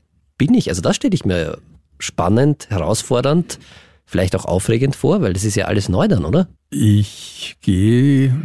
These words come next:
Speaker 2: eigentlich kaum mehr aus, aus dem Haus, weil für mich die Welt eben wirklich tatsächlich sich sehr, sehr
Speaker 1: Mhm.
Speaker 2: fremd oder respektive ich mich sehr, sehr nackt anfühle. Ja, ich war früher so,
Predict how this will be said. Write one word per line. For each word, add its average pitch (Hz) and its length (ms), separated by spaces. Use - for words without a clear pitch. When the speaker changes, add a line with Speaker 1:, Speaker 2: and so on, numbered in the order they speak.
Speaker 2:
eigentlich 110 580
kaum 98 520
mehr 104 280
aus, - 560
aus 101 180
dem 98 220
Haus, 87 580
weil 95 640
für - 280
mich 98 280
die 98 160
Welt 95 240
eben 107 200
wirklich - 280
tatsächlich 95 680
sich - 460
sehr, 87 320
sehr 95 140
Speaker 1:
Mhm. 95 80
Speaker 2:
fremd 101 520
oder 92 240
respektive 98 540
ich 92 140
mich 101 200
sehr, 90 140
sehr 92 140
nackt 85 480
anfühle. 80 720
Ja, 87 40
ich - 480
war 87 600
früher 92 560
so, 90 360